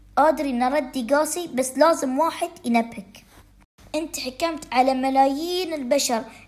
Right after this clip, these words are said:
أنهم تعساء ومعذبين في الأرض وهم في نقمة، فقط لمجرد وجود إعاقة، سواء من الولادة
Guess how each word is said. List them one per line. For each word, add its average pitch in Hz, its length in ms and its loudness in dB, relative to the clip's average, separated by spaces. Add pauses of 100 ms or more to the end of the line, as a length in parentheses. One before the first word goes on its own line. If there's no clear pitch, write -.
(140)
أنهم 294 240 -2
تعساء 269 720 -2
ومعذبين 247 720 -2
في - 180 -6
الأرض 302 280 2 (300)
وهم 320 180 -2
في 349 200 -4
نقمة، 370 380 -2 (800)
فقط 370 480 -2
لمجرد 277 680 0
وجود 277 600 -6
إعاقة، 247 540 0
سواء 269 360 0
من 285 120 -8
الولادة 269 640 -2